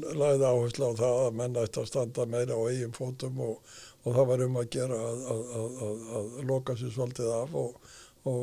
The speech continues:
og huga að sínu og, og það er sjónarmið sem á, á fylgi að fagna víða að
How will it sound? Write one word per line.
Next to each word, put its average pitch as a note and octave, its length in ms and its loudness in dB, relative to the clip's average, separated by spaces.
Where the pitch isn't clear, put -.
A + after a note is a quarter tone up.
og D3 180 -4
huga C3+ 320 4
að B2 80 0
sínu C3+ 420 -2
og, C3+ 260 -2
og B2+ 100 0
það F3+ 340 4
er D#3+ 220 6
sjónarmið F3 580 2
sem C3+ 300 2
á, C#3 180 0
á C3+ 100 6
fylgi E3 460 0
að C#3 140 2
fagna E3+ 440 0
víða C#3 480 0
að C3+ 260 -2